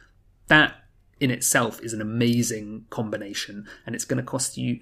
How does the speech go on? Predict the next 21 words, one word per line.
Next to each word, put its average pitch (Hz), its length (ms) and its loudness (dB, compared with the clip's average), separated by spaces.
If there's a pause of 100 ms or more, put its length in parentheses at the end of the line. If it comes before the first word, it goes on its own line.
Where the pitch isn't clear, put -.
(300)
ten 151 320 -2
X - 340 -4
P 110 580 -6
to - 100 -14
get 110 300 -4
a - 60 -10
skeleton 117 520 -2
key 107 440 -10
and 107 300 -10
two 117 240 -4
Lola 107 160 -2
Santiagos 104 760 -6
in 104 100 -12
your 104 120 -16
deck. - 360 -14 (120)
So 104 400 -4 (320)
pretty 240 220 2
big 147 160 2
investment, 123 680 0 (380)
but - 180 0
potentially 110 640 -6